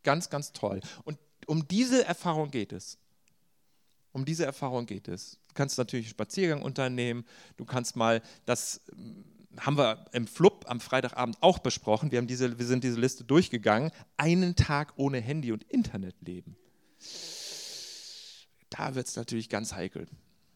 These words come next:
Und so weiter und so fort. Also jedenfalls,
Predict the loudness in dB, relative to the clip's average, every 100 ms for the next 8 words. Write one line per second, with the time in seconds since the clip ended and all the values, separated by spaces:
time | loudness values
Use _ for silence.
0 | -20 -20 -20 _ _ _ _ _ _ _
1 | 2 4 6 6 6 2 0 0 4 6
2 | 8 6 2 2 2 4 4 4 2 -4